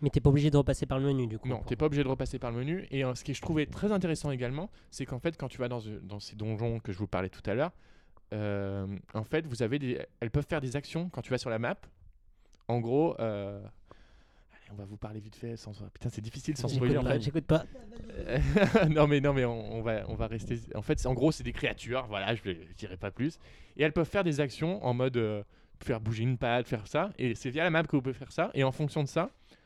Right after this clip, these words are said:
Speaker 2: l'intérieur même de la créature où vous êtes se, se modifiera.
Speaker 1: D'accord.
Speaker 2: Et du coup, en fait, ça modifie les énigmes. Et en fait, ça peut, c'est peu, c'est petit, mais très long. Parce qu'en fait, vous avez plein d'endroits à visiter.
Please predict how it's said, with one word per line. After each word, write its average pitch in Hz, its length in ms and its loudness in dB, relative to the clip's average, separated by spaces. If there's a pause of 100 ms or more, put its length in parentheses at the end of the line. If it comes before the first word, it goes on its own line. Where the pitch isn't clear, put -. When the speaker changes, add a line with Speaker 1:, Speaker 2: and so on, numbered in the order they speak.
(140)
Speaker 2:
l'intérieur 180 640 4
même 151 160 0
de 135 80 0
la 131 100 0
créature 127 340 -4
où 113 60 -2
vous 110 140 0
êtes - 220 -4 (320)
se, - 200 -8 (180)
se - 140 -2
modifiera. 160 480 2 (280)
Speaker 1:
D'accord. 156 360 -10 (380)
Speaker 2:
Et 131 100 4
du 127 100 -4
coup, 196 120 -4
en 185 80 0
fait, 175 140 -4
ça 139 120 -2
modifie 151 340 -2
les 131 160 -2
énigmes. 170 320 -2 (120)
Et 131 100 -4
en 123 80 -4
fait, 151 200 -4
ça - 160 -6
peut, 143 220 -6 (260)
c'est - 400 -6 (520)
peu, 190 160 2 (180)
c'est 151 200 0
petit, 180 420 2 (840)
mais 147 160 4
très - 220 0
long. 180 160 0 (240)
Parce - 160 -6
qu'en 139 80 -6
fait, 180 100 -2
vous 156 120 -4
avez 120 100 -2
plein 180 160 0
d'endroits 160 240 2
à 139 40 4
visiter. 131 420 -4